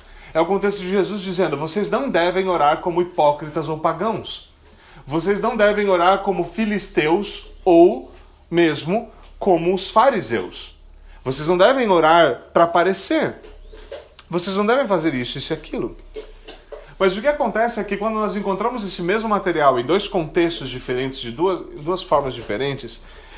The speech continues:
ah, isso levanta, obviamente, algumas perguntas. Muitos estudiosos da, das Escrituras encaram isso da pior maneira possível, e obviamente nós não devemos, é, seguir o seu exemplo.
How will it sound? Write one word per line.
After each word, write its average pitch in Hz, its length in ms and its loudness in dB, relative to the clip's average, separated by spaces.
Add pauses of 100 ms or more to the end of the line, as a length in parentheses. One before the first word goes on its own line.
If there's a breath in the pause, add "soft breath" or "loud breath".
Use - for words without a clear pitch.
(140 loud breath)
ah, 135 540 4
isso 185 240 -2
levanta, 185 380 2
obviamente, 170 440 0
algumas 156 300 -4
perguntas. 180 720 -4 (560 loud breath)
Muitos 214 320 0
estudiosos 135 920 0
da, 110 240 -2
das 110 240 -10
Escrituras 143 640 -6 (160 loud breath)
encaram 170 560 2
isso - 200 -6
da 180 80 2
pior 196 580 2
maneira 156 340 -2
possível, 131 520 -6
e 117 40 0
obviamente 156 560 -2
nós 135 200 -6
não 151 80 -8
devemos, 123 560 -8 (600 loud breath)
é, 135 220 2
seguir 165 340 -2
o 214 60 -2
seu 139 160 0
exemplo. 107 340 -6